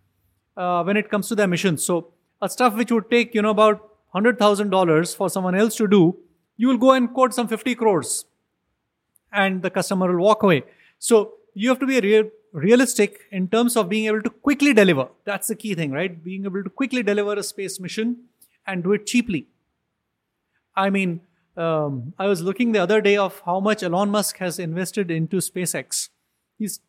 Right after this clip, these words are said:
he has invested thirty million dollars, right? Thirty million dollars is two hundred crores.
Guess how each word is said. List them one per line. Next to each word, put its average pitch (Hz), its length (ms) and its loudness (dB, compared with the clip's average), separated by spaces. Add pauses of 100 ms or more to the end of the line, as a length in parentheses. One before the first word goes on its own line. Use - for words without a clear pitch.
(100)
he 208 240 -6
has 180 160 -8
invested 190 420 -6
thirty 190 200 -6
million 170 280 -4
dollars, - 540 -10 (200)
right? 175 180 -12 (140)
Thirty 190 180 0
million 196 220 0
dollars 180 240 0
is 190 160 -4
two 208 100 -8
hundred 185 280 -4
crores. 180 480 -2